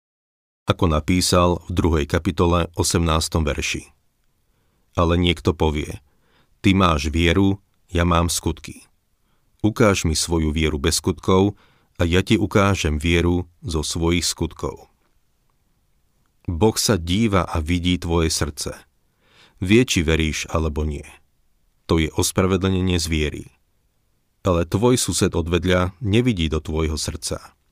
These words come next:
Môžete posudzovať iba podľa tvojich skutkov, podľa ovocia tvojej viery. Kľúčové v tejto epištole sú podľa mňa nasledujúce dva verše. Prvá kapitola, dvadsiaty druhý verš:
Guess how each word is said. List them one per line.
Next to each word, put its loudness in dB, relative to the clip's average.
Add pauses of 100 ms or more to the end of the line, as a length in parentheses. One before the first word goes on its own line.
(720)
Môžete 2
posudzovať 2
iba 2
podľa 2
tvojich -2
skutkov, 0 (400)
podľa 2
ovocia 0 (240)
tvojej 0
viery. -6 (1400)
Kľúčové 4
v -4
tejto 0
epištole 0
sú -2
podľa 0
mňa 0
nasledujúce -2
dva -2
verše. -8 (1400)
Prvá 2
kapitola, 0
dvadsiaty -2
druhý -2
verš: -2